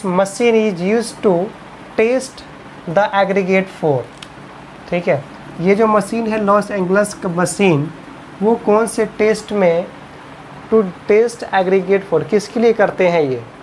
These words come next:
बताइए? Crossing strength, impact value, aberration resistance, water एब्जॉर्प्शन। Los Angeles machine से क्या देता है ये, आप इसके लिए आप aberration resistance के लिए आप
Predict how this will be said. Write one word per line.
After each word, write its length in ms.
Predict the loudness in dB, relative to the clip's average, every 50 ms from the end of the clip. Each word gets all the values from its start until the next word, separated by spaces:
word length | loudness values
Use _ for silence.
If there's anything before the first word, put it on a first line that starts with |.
| -20 -18 -10 -6
बताइए? 480 | -4 -2 0 0 0 0 0 -4 -6 -8 -12 -20 -20 -20 -20 -20 -20 -20 -10 -2
Crossing 380 | 0 2 2 2 0 -4 -2 -2
strength, 420 | -2 -4 -4 -2 0 0 0 0 -2 -6 -12 -20 -20 -20 -16 -8 -4
impact 460 | -2 -2 -2 0 -2 -2 -4 -6 -8
value, 420 | -4 -2 0 0 0 0 -2 -4 -4 -6 -12 -20 -20 -20 -10 -2 0
aberration 460 | 0 0 2 0 0 0 0 -2 0 2
resistance, 680 | 2 2 0 -2 -2 -2 0 0 0 -2 -4 -8 -12 -14 -18 -18 -18 -16 -16 -16 -16 -16 -10 -6
water 400 | -2 0 2 2 0 0 0 2
एब्जॉर्प्शन। 1300 | 2 0 0 0 -2 -2 -2 -4 -8 -16 -18 -18 -18 -20 -20 -20 -20 -20 -20 -20 -20 -20 -20 -16 -8 -2 0
Los 240 | 0 0 0 0 0
Angeles 320 | 0 2 2 0 0 0
machine 260 | -2 -2 0 0 0 0
से 160 | 2 0 -2 -2 -2 -10 -20 -20 -20 -20 -20 -12 -6 -2
क्या 140 | 0 0
देता 320 | 2 0 0 0 0 -2 0
है 200 | 0 -2 -6 -8 -10 -18 -20 -20 -20 -20 -20 -20 -20 -20 -20 -20 -20 -20 -20 -20 -20 -16 -10 -4
ये, 140 | 0 2 4
आप 300 | 4 4 4 2 0 -6 -14 -12 -8
इसके 340 | -6 -6 -6 -6 -4 -4 -2
लिए 140 | 2 2
आप 220 | 2 2 0 -2 -4 0
aberration 500 | 0 0 2 2 0 0 0 0 2 2
resistance 460 | 2 0 0 0 0 0 0 0 -2 -2
के 120 | -2 -2
लिए 160 | -2 -2 -4
आप 200 | -4 -4 -4 -8